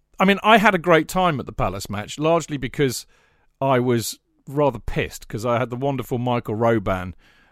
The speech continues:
over from Los Angeles, had organised a couple of tickets so we could sit together, and we'd been in the pub since about four. So, you know, we, we had a good old drink before the game. Um, I was sitting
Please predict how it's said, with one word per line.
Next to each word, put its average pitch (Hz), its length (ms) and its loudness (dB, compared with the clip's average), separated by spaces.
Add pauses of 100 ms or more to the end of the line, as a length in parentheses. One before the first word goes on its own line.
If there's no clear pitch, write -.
(120)
over 113 260 -2
from 110 220 -6
Los 110 220 -2
Angeles, 110 540 -4
had 107 140 -6
organised 110 480 -4
a 101 40 -10
couple - 260 -12
of - 80 -14
tickets - 340 -8
so 117 140 -6
we 107 100 -4
could 117 120 -10
sit - 200 -12
together, 107 400 -8
and 104 100 -8
we'd 101 160 -10
been 113 140 -8
in 98 80 -8
the 95 80 -10
pub 104 300 -6
since 101 220 -16
about 98 360 -12
four. 87 540 -10 (540)
So, 110 400 -10
you 135 120 -6
know, 110 140 -6
we, 131 280 -4
we 143 160 -2
had 127 120 0
a 104 160 -4 (120)
good 123 140 -2
old 95 300 -4
drink 113 240 -8
before 110 300 -8
the 110 60 -10
game. 175 320 4 (340)
Um, 190 300 6 (720)
I 185 100 0
was 175 160 4
sitting 156 600 0